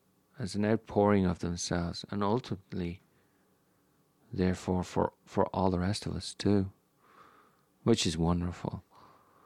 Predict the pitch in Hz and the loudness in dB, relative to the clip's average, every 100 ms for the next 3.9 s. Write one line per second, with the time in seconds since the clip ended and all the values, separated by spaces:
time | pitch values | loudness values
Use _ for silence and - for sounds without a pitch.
0 | _ _ _ _ - - 90 87 - _ | _ _ _ _ -8 -4 -2 -4 -8 _
1 | - 95 104 107 - 92 87 - - - | -14 -2 2 2 0 -2 -2 -6 -8 -12
2 | _ _ - - - _ _ _ - 92 | _ _ -20 -20 -20 _ _ _ -4 2
3 | 101 107 90 85 87 90 - - | 4 4 2 0 -4 -4 -4 -10